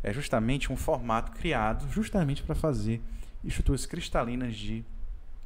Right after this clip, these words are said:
de biomoléculas. Então, você tem, é, não lembro agora,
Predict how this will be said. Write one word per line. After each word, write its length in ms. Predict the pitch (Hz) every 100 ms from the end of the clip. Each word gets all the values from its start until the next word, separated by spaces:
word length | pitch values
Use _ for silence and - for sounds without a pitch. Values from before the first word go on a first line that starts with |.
| - - - - -
de 180 | 113 110
biomoléculas. 720 | 104 117 139 127 98 92 98
Então, 420 | 98 - 160 214 - - - - -
você 320 | 113 - 135
tem, 600 | 131 - 139 131 120 113 - - - - - - -
é, 160 | - 110
não 120 | 120
lembro 240 | 113 110
agora, 480 | 107 110 107 104 101